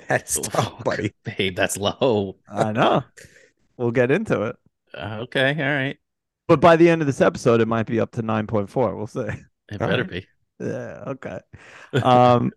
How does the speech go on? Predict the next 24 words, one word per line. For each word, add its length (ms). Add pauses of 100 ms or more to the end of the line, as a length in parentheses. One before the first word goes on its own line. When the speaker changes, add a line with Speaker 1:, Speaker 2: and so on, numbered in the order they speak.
Speaker 3:
<laughs> 120
so 460 (760)
what 200
were 80
you 80
guys' 280
overall 440
impressions? 800 (180)
Should 140
we 60
get 180
it? 80
Well, 220
you 140
know 100
what? 260
Actually, 480
before 300
we 80
get 140
into 200
that, 220
really 340
quick. 280